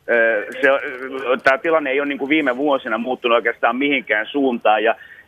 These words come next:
Suomessahan nämä kiintiöt jakaa jotain hallituspuolueita, esimerkiksi kokkareita, että puolueen sisällä on, on tota erilaisia näkemyksiä. Et se on mielenkiintoista tietysti, ö, mitä tässä keväällä tapahtuu, mutta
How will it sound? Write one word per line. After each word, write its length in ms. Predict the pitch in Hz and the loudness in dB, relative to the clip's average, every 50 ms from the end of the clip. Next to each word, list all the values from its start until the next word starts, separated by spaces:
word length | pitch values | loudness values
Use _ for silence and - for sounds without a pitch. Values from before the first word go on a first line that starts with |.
| _ - - - 139 | _ -20 -10 -8 -2
Suomessahan 600 | 131 - 202 214 202 202 - - 165 151 156 147 | 2 2 2 2 2 -2 -2 -2 -2 -2 0 2
nämä 140 | 147 147 147 | 2 0 0
kiintiöt 580 | - - 170 180 185 175 - 135 123 120 104 | -2 -4 -4 -4 -4 -4 -2 0 0 0 2
jakaa 300 | 131 139 135 - 143 131 | 2 0 2 2 2 0
jotain 340 | 135 143 147 143 151 135 127 | 0 0 -2 0 0 0 0
hallituspuolueita, 1040 | 139 160 170 175 156 135 - 113 - - _ 117 113 113 117 117 117 117 123 123 127 | 0 0 0 0 -2 -4 -6 -10 -14 -10 _ -2 0 0 2 2 2 0 0 0 -2
esimerkiksi 340 | 131 120 139 131 127 - - | -2 -2 -2 -4 -4 -2 0
kokkareita, 640 | 147 151 151 151 - - 123 113 110 104 95 120 113 | 2 2 2 0 -2 -2 0 0 0 0 0 0 -2
että 140 | 113 110 - | -2 0 0
puolueen 380 | 147 147 139 135 127 117 117 113 | 0 2 2 2 0 -2 -2 -2
sisällä 500 | - 156 156 - 156 120 110 107 104 104 | -2 -2 0 2 0 0 2 0 -2 -4
on, 120 | 104 107 107 - - - - - - | -4 -6 -10 -14 -16 -16 -14 -2 2
on 220 | 127 123 120 117 | 2 2 2 0
tota 260 | 107 117 101 120 127 127 | -4 -2 0 2 2 2
erilaisia 500 | 139 147 143 131 117 117 117 135 120 117 | 2 2 0 0 -2 -2 -2 -2 -2 0
näkemyksiä. 640 | 135 147 135 151 135 123 123 117 - - 131 123 120 | 0 0 0 0 -2 -2 -6 -10 -6 -2 0 0 0
Et 80 | 117 | 0
se 100 | - - | 0 0
on 140 | 135 135 135 | 0 0 0
mielenkiintoista 640 | 135 139 151 147 139 135 135 127 113 117 120 - 135 | -2 0 0 0 -2 -2 -4 -4 -4 -4 -6 -4 -4
tietysti, 520 | 120 131 135 127 127 113 - - 117 113 - _ - | -2 0 0 -2 -2 -6 -6 -4 -4 -4 -6 _ -2
ö, 120 | 131 131 123 | -2 0 0
mitä 220 | 127 131 120 - | 0 0 0 0
tässä 260 | 113 123 - - 139 | 0 -2 -4 -4 -4
keväällä 440 | - - 156 156 147 147 131 123 120 - | -2 0 2 2 2 2 2 0 -2 0
tapahtuu, 560 | - 160 156 - 160 135 117 - - 127 123 | 0 -2 0 0 0 0 0 -2 -6 -8 -8
mutta 320 | 120 123 - _ - - | -8 -8 -6 _ -2 -2